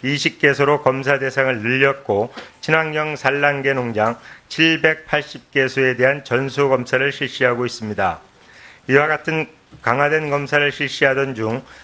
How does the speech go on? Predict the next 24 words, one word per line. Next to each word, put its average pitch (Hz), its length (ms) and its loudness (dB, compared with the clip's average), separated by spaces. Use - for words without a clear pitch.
두 147 180 0
개 156 200 4
농장에서 135 760 -2
지난 147 360 0
팔월 156 320 0
십사 143 480 0
일 120 320 -6
기준치 151 720 0
이상의 143 420 0
살충제가 143 840 0
검출되었습니다. 120 1040 0
이에 147 200 4
따라 123 360 0
신속하고, 151 1000 -2
신속히 160 540 0
관계부처 143 640 0
대응 143 300 2
체계를 143 400 0
구축하는 135 640 -4
등 117 240 -4
긴급 143 560 -2
조치를 143 500 0
추진하고 131 540 0
있습니다. 107 580 -2